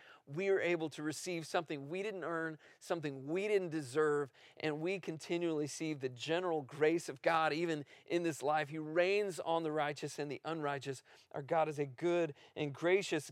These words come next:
God, but this is not an undoing of the gospel. Jesus took what we deserved so that we could receive what he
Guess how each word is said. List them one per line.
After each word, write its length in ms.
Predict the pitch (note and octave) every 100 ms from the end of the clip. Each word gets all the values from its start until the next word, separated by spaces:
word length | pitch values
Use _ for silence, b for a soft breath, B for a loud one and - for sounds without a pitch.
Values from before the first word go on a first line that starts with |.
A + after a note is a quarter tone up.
| B2
God, 480 | F3 F#3+ F#3+ D3+ C3+ B B D3
but 240 | F3 E3 _ _ _
this 300 | C#3+ E3+ -
is 200 | G3+ D#3
not 400 | E3+ G#3 A#3+ G#3
an 120 | F#3 -
undoing 720 | E3 F#3+ F#3+ E3+ F#3+ F3+ D#3+ D3
of 180 | D#3+ C#3
the 80 | C#3+
gospel. 600 | D#3+ D#3 - C#3+ A#2 -
Jesus 380 | D#3 F#3+ G3 F#3
took 260 | - F3+
what 180 | E3+ D#3
we 220 | D3 D#3
deserved 540 | D#3 C#3 C3+ C3+ C3 B2 b b _
so 220 | - D3+
that 180 | D3 C3+
we 200 | D3 E3
could 180 | D#3
receive 440 | C3 C3 C#3+ C3 A#2
what 200 | B2+ A#2+ b b _
he 540 | - F3 E3+ D#3+ C#3